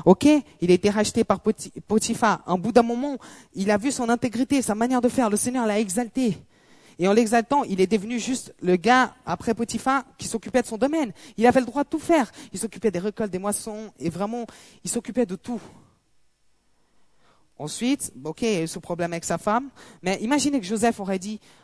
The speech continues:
Ouais, mais c'est bon, mon maître, il va pas savoir. De toute façon, personne va dire, je peux tomber avec la femme de mon patron. » Il s'est dit, « Non, le Seigneur me regarde en tout temps.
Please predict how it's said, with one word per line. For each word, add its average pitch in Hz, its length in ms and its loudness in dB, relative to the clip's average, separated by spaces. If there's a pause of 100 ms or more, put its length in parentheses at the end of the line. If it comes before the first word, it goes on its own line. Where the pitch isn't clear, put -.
(240)
Ouais, 147 220 -6
mais 135 60 -12
c'est 165 160 -4
bon, 165 260 -10
mon 151 120 -14
maître, 165 240 -4
il 160 40 -12
va 131 100 -10
pas 160 120 -6
savoir. 156 480 -6
De 147 40 -10
toute - 140 -20
façon, 151 520 -12 (160)
personne 160 300 -6
va 160 120 -4
dire, 160 320 -8
je - 100 -16
peux 160 280 -8 (380)
tomber 160 480 -6 (760)
avec 147 180 -12
la 156 100 -2
femme 160 200 -12
de 151 80 -14
mon 156 140 -14
patron. » 156 500 -12 (1300)
Il 160 80 -14
s'est 180 140 -8
dit, « 160 160 -14
Non, 190 220 -6 (720)
le 147 60 -12
Seigneur 185 280 -8
me 151 60 -10
regarde 151 340 -8
en 147 60 -18
tout - 140 -20
temps. 160 240 -14